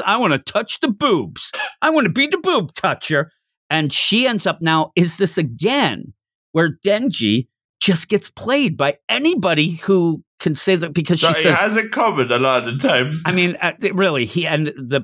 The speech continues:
Speaker 1: the play here on the page turn is hilarious because he ends up saying, "Eh, I hate the cats. That's ridiculous. I like the boobies." And then she says, "What if I said I'd let you touch my chest if you got Meowie back from that devil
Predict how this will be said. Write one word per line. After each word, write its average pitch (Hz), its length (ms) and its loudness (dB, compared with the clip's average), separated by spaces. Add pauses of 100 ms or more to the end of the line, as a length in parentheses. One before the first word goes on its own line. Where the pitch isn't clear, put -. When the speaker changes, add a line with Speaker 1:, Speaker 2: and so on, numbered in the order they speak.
Speaker 1:
the 135 120 -4
play 143 380 0
here 120 200 2
on 113 100 0
the 107 80 0
page 113 380 -4
turn 104 160 0
is 98 120 -4
hilarious 92 380 0
because 113 320 -2
he 131 140 0
ends 127 180 -2
up 131 140 -2
saying, 101 320 -4 (320)
"Eh, 202 80 -2
I 143 480 0
hate 107 240 -6
the - 80 -18
cats. 95 460 -6
That's 196 480 -2
ridiculous. 104 800 -4
I 208 120 0
like 123 240 -4
the - 60 -10
boobies." 143 600 -2 (320)
And 135 140 2
then 160 180 2
she - 200 -2
says, 123 500 -2 (320)
"What 160 260 0
if 254 200 -2
I 139 180 0
said 98 420 -2
I'd 101 200 -2
let 117 220 -2
you 131 100 0
touch - 400 -6
my 190 220 -2
chest - 600 -4 (420)
if 123 120 0
you 135 160 4
got 151 260 -2
Meowie 139 460 2
back 127 300 -2
from 117 160 -2
that 113 240 -2
devil 117 400 0